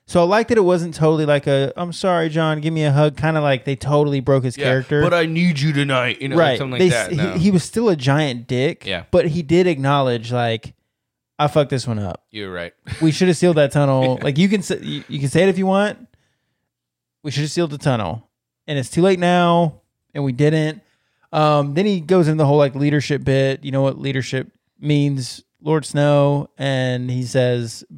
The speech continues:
Speaker 1: he basically goes into, like, um,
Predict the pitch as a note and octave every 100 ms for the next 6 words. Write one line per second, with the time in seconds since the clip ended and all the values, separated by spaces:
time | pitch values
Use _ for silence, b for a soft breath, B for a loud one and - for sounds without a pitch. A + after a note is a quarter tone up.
0 | - - D#3+ F#3+ F#3 E3 D3 D3 C3 C3+
1 | - C3+ B2+ A#2+ A#2 - - _ _ _
2 | _ - C3 C3 B2+ A#2+ A#2 A2